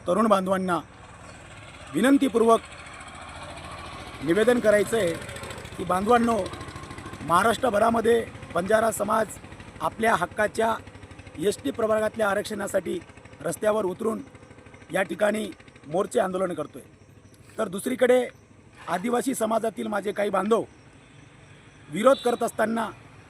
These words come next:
अत्यंत खालच्या भाषेत अपमानित करणारे शब्द उच्चारून या समाजामध्ये कुठेतरी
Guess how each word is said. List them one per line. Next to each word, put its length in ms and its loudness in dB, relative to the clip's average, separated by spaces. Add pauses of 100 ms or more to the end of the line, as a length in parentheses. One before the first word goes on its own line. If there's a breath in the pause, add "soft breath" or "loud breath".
(460)
अत्यंत 440 2 (680)
खालच्या 280 2
भाषेत 340 0 (540)
अपमानित 420 -4 (1200)
करणारे 300 0
शब्द 280 -6
उच्चारून 520 -2 (720)
या 160 0
समाजामध्ये 720 0 (640)
कुठेतरी 460 -2